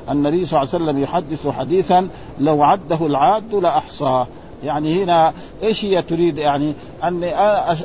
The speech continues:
الحديث أنا مثلًا جالس هو في المسجد وعائشة بقرب من المسجد، فتسمع حديث أبي هريرة، ومعلوم أبو هريرة عالم من أصحاب رسول الله العلماء الذين كانوا إيه؟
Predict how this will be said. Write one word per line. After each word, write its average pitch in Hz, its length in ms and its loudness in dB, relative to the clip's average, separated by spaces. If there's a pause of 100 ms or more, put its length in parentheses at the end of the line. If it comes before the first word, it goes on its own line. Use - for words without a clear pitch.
الحديث 175 400 -2
أنا 190 240 0
مثلًا 175 340 -4 (420)
جالس 175 340 0
هو 185 100 2
في 165 100 -4
المسجد 143 360 -6 (100)
وعائشة 233 500 2 (280)
بقرب 262 280 -2
من 226 140 0
المسجد، 165 380 -4 (580)
فتسمع 233 480 0
حديث 202 360 -2
أبي 190 220 0
هريرة، 170 140 -2
ومعلوم 180 500 0
أبو 180 400 -2
هريرة 160 200 -2
عالم 226 440 4 (360)
من 170 80 -12
أصحاب 190 380 -4
رسول 165 320 -6
الله 190 320 0
العلماء 156 480 -4
الذين 165 360 -4
كانوا 151 280 0
إيه؟ 160 260 -2